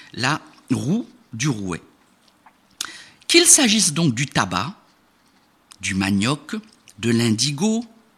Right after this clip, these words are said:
du coton, eh bien, dans tous ces cas, la machine est conçue suivant le principe du moulin, c'est-à-dire d'une roue agissant sur la matière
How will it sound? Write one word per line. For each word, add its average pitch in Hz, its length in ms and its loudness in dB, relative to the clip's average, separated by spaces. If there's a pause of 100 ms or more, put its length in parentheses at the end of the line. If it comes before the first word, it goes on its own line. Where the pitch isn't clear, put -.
(220)
du 101 200 -6
coton, 233 640 0 (1400)
eh 185 60 2
bien, 180 340 0 (260)
dans 202 240 2
tous 294 160 0
ces 135 200 2
cas, 95 260 -6 (600)
la 151 160 4
machine 208 420 6
est 190 100 2
conçue 220 420 2
suivant 202 380 -2
le 190 80 0
principe 180 540 2
du 101 100 -4
moulin, 113 460 0 (840)
c'est-à-dire 202 680 0 (220)
d'une 151 340 4
roue 180 400 0 (800)
agissant 151 600 2
sur 135 220 -2
la 113 80 -4
matière 107 600 -4